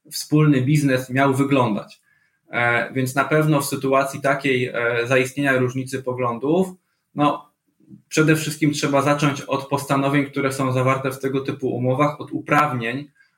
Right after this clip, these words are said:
e, które w tego typu, e, umowach są zawarte. Umowy takie często przewidują prawo wyjścia wspólnika, tak, czy prawo wykupienia wspólnika, żądania, e, wykupienia tych udziałów.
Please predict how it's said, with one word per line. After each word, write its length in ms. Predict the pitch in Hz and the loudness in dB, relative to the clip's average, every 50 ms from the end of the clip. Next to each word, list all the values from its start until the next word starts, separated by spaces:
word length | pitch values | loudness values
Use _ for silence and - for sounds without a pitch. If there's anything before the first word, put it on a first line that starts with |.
| _ _ | _ _
e, 320 | - 120 123 123 123 123 | -2 0 2 2 0 0
które 280 | 123 - 143 131 131 127 | -2 -4 -2 -2 -2 -2
w 60 | 131 | -2
tego 220 | - 135 135 139 135 | -2 -2 0 0 -2
typu, 460 | - 131 131 - 131 131 127 127 - _ _ _ _ _ _ _ _ - | -2 -6 -6 -4 -4 -4 -4 -4 -8 _ _ _ _ _ _ _ _ -8
e, 280 | 113 117 117 113 - | -4 0 0 0 0
umowach 440 | - - 131 135 131 127 131 127 - | 0 0 0 2 2 2 2 0 0
są 180 | - 135 127 120 | -2 -2 -2 0
zawarte. 680 | 127 123 120 117 113 120 - 127 131 143 170 175 - - _ _ _ _ _ _ _ _ | 0 0 2 0 0 0 0 0 2 2 2 0 -2 -8 _ _ _ _ _ _ _ _
Umowy 500 | 135 139 143 151 156 160 160 147 151 151 | -2 0 2 4 4 4 4 4 2 2
takie 400 | 151 - - 190 - 160 151 151 | 2 2 0 2 0 -2 -4 -2
często 440 | - - 160 165 165 156 - 165 156 | 0 2 2 2 2 0 -2 -4 -2
przewidują 880 | - - - 151 147 147 147 - 143 160 175 180 170 147 127 127 123 | -2 -2 0 0 0 0 -2 2 2 4 4 4 4 2 2 0 -2
prawo 600 | - - 135 131 131 131 127 127 123 117 - - - - - - - - - - | -2 -2 0 2 2 2 2 0 0 -2 -4 -8 -14 -20 -20 -20 -20 -20 -20 -20
wyjścia 580 | 117 113 104 135 151 160 160 156 - - 143 127 | -18 -8 0 4 4 4 4 2 0 -2 -2 -2
wspólnika, 760 | 123 - - - - 123 120 113 113 113 110 - 110 101 98 | -2 -4 -8 -10 -8 -8 -6 -6 -6 -10 -10 -10 -10 -10 -8
tak, 320 | - 117 117 123 127 127 | -6 -4 -2 -2 -2 -4
czy 160 | - - 123 | -8 -14 -8
prawo 320 | - 123 127 123 127 120 117 | -4 -4 -2 -2 -2 -4 -4
wykupienia 640 | 127 127 127 - 151 147 - 160 160 165 160 147 143 | -4 -4 -2 -2 -4 0 0 2 2 4 2 2 0
wspólnika, 720 | - - - - - 120 120 117 117 113 107 - 107 107 | -2 -6 -12 -14 -12 -12 -10 -10 -12 -12 -12 -10 -10 -10
żądania, 600 | 104 123 123 123 123 131 127 127 127 127 120 120 - - _ _ _ _ _ _ _ _ - | -8 -6 -4 -4 -2 0 0 0 0 -2 -2 -4 -6 -12 _ _ _ _ _ _ _ _ -10
e, 380 | 120 120 120 120 120 120 - - | -8 -6 -4 -4 -4 -4 -6 -4
wykupienia 560 | 120 131 127 127 143 - 147 143 143 135 127 | -6 -4 -2 -2 -2 0 0 2 2 0 0
tych 220 | 127 127 127 - | -2 -4 -6 -6
udziałów. 480 | 131 123 123 123 110 110 123 147 151 151 | -8 -4 0 0 2 2 2 2 0 -2